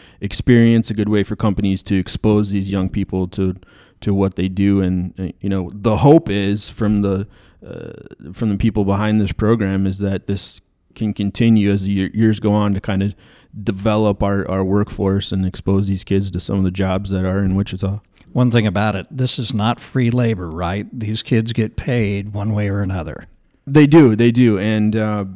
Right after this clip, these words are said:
Speaker 1: it's, uh, typically, uh, one internship, uh, they say will cost an employer about twenty-five hundred dollars, and, uh, typically it's twenty hours a week, and the kids will get paid around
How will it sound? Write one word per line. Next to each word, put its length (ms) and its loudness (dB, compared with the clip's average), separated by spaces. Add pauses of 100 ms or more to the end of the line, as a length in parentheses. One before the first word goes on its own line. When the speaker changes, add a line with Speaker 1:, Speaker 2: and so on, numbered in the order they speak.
(180)
Speaker 1:
it's, 440 -6
uh, 180 0
typically, 1160 4
uh, 80 -2
one 360 6
internship, 840 2
uh, 380 -4 (220)
they 640 -6
say 200 2
will 140 4
cost 280 -2
an 40 -2
employer 320 -2
about 260 -2
twenty-five 520 -4
hundred 240 -2
dollars, 560 -2
and, 160 -6 (340)
uh, 200 -4
typically 440 0
it's 140 -4
twenty 340 -2
hours 380 -2
a 80 0
week, 440 -4
and 360 -6
the 80 -8
kids 200 -8
will 60 -6
get 160 -8
paid 440 -10
around 460 -10